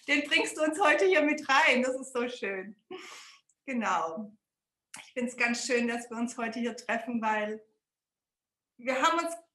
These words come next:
gesehen und irgendwie habe ich dich ins Herz geschlossen damals auf der Messe. Es ist so wie, wenn die Seelen so miteinander schwingen,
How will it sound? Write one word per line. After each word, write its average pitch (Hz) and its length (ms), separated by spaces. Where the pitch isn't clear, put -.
gesehen 285 560
und 302 400
irgendwie 294 400
habe 294 160
ich - 60
dich - 160
ins 262 180
Herz 262 260
geschlossen 233 480
damals 226 440
auf 233 140
der 240 160
Messe. 233 340
Es 285 160
ist 247 180
so 247 180
wie, 247 320
wenn 240 160
die 254 140
Seelen 294 360
so 262 80
miteinander 247 600
schwingen, 254 440